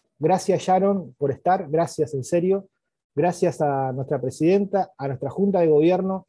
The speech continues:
y particularmente a todo el equipo, al gran equipo que integra nuestra sede central, Stephen, Christine, y a todos los que son parte y que nos permiten, eh, que estas transformaciones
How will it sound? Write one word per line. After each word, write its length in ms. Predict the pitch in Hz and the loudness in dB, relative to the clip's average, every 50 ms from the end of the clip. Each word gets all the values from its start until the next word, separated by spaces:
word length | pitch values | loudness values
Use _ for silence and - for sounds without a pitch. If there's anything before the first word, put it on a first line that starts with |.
| _ _ _ | _ _ _
y 120 | 151 156 | -4 -4
particularmente 1080 | 127 - 156 151 147 156 147 143 165 170 180 175 175 175 180 180 175 175 180 180 170 - | 0 0 0 0 0 -2 -2 0 2 2 2 2 2 0 0 -2 -2 0 -2 -2 -2 -2
a 100 | 147 151 | -6 -8
todo 320 | 131 - 220 247 262 240 185 | -4 0 0 2 4 4 4
el 40 | |
equipo, 640 | 156 143 - 170 170 156 151 - 156 156 151 - - _ | 4 2 2 0 -2 -2 0 0 0 0 0 -4 -10 _
al 180 | - 139 139 139 | -6 -4 -2 0
gran 200 | 165 208 208 202 | 2 2 2 2
equipo 400 | 170 147 170 160 - 165 156 - | 0 0 -2 -2 0 -2 -2 0
que 180 | - 143 139 139 | 2 2 2 2
integra 520 | 135 135 131 151 151 156 147 151 151 147 - _ _ _ _ _ | 2 0 0 0 2 2 2 0 -2 -2 -6 _ _ _ _ _
nuestra 240 | 143 131 - 143 131 | -10 -6 -4 -4 -2
sede 220 | - 165 160 156 | 2 2 2 2
central, 580 | - 147 139 139 139 165 175 180 180 185 175 170 - - | 2 0 -2 -2 0 2 4 4 4 2 0 -2 -4 -4
Stephen, 500 | _ 175 175 175 175 175 170 170 170 151 | _ 0 0 0 0 0 0 0 -2 -6
Christine, 580 | - - 131 127 _ - 175 175 175 180 175 - _ _ _ - | -10 -12 -14 -8 _ 0 0 0 0 -2 -6 -10 _ _ _ -2
y 80 | 143 | 0
a 120 | 147 143 143 | 0 0 2
todos 500 | 196 190 185 175 170 165 - - - _ _ _ _ _ _ _ _ _ | 2 2 4 4 4 2 0 -4 -12 _ _ _ _ _ _ _ _ _
los 180 | - 135 135 - | -4 -4 -2 -2
que 100 | - 143 | -2 -2
son 220 | - 170 170 160 | -2 -2 -2 0
parte 260 | - 180 180 175 - | 0 0 0 0 0
y 60 | 175 175 | 2 4
que 60 | 165 | 4
nos 120 | 170 170 | 2 2
permiten, 720 | - 165 160 165 180 190 180 - 170 170 170 175 175 - _ _ _ _ _ _ _ _ _ _ | 0 0 0 2 2 2 0 2 0 0 0 -2 -6 -12 _ _ _ _ _ _ _ _ _ _
eh, 400 | - 139 135 135 135 131 131 127 127 123 117 - _ _ _ _ _ _ _ _ _ _ _ _ _ _ _ _ _ _ _ _ _ _ _ _ _ _ _ _ _ _ _ _ | -4 0 0 2 2 0 0 -2 -4 -8 -12 -14 _ _ _ _ _ _ _ _ _ _ _ _ _ _ _ _ _ _ _ _ _ _ _ _ _ _ _ _ _ _ _ _
que 240 | - 160 165 165 175 | 0 2 2 4 2
estas 220 | 180 - 214 185 | 2 0 -2 -2
transformaciones 1080 | - 180 175 165 151 - 175 160 151 147 147 135 - - - 185 156 143 143 139 - _ | -2 -2 -2 -2 -2 -2 -2 -2 -2 -2 -4 -6 -4 -4 -4 -4 -2 -4 -8 -10 -14 _